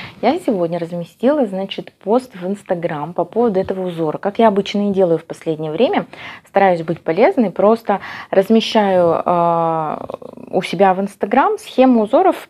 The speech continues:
по которым я что-то вяжу. Не просто так взяла с интернета и просто у себя разместила, а то, как это выглядит у меня в полотне. И знаете что? Мне, <laughs> м, добрый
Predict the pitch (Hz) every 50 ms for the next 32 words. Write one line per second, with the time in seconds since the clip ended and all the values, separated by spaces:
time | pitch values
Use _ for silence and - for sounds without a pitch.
0 | _ - 277 294 - 233 - 233 233 233 220 190 208 202 - - - 196 - 196
1 | 180 185 180 170 165 156 160 175 185 - - 359 440 - - 294 262 269 - 190
2 | 180 - - - 165 - 180 170 170 165 - - 170 165 - - 175 170 160 151
3 | - 151 151 151 151 151 - - - - - - - - - 175 170 - - 160
4 | 156 - 165 165 160 151 156 - 165 160 - _ - 160 151 151 151 - - 302
5 | 311 - 226 - - - - 165 175 233 233 233 208 190 180 170 - 196 190 196
6 | 202 202 196 180 - - - 156 143 147 - - 143 139 - - 175 233 277 277
7 | - - - - - 139 135 139 143 151 196 240 240 - - 165 160 180 - -
8 | - - - - - - - 247 - - - - 185 180 175 170 165 165 165 165
9 | 165 156 156 - - _ - _ _ _ - - _ _ _ _ _ _ _ _
10 | - - _ _ _ _ _ _ _ _ 170 165 175 202 208 180 147 151 156 139
11 | 127 127